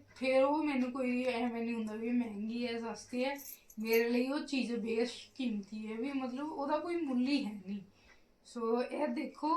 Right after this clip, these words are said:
ਅੱਜ ਪਹਿਲੀ ਤਾਂ ਮੈਂ ਤੁਹਾਨੂੰ ਦੱਸਾਂ, ਆਹ ਜਿਹੜਾ ਮੈਨੇ ਸ਼ਾਲ ਲੈ ਰੱਖਿਆ ਹੈਗਾ, ਇਹ ਵੀ ਗਿਫਟ ਹੈ। ਫਿਰ ਆਹ ਇੰਨੀ ਸੋਹਣੀ ਬਿਲਕੁਲ ਕੋਟ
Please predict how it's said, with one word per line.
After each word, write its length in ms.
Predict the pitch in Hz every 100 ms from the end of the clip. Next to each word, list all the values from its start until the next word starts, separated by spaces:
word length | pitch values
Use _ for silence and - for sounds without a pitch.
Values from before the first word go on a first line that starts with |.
| 339 - - 262
ਅੱਜ 140 | 247
ਪਹਿਲੀ 340 | 233 302 285 285
ਤਾਂ 140 | 349
ਮੈਂ 80 | 339
ਤੁਹਾਨੂੰ 260 | 311 285 247
ਦੱਸਾਂ, 320 | 247 - 302
ਆਹ 160 | 294
ਜਿਹੜਾ 200 | 254 269
ਮੈਨੇ 240 | 277 277 285
ਸ਼ਾਲ 360 | 277 277 226 214
ਲੈ 240 | 220 220
ਰੱਖਿਆ 300 | 240 - 294
ਹੈਗਾ, 240 | 294 294 285 277 - _ _ -
ਇਹ 180 | 311 214
ਵੀ 200 | 294 294
ਗਿਫਟ 340 | 330 311 -
ਹੈ। 180 | 277 285 277 - - _ -
ਫਿਰ 160 | 208
ਆਹ 320 | 220 294 269 262
ਇੰਨੀ 260 | 240 254
ਸੋਹਣੀ 380 | 311 285 247 262 269
ਬਿਲਕੁਲ 420 | 240 226 - 311
ਕੋਟ 460 | 320 277 247 240 -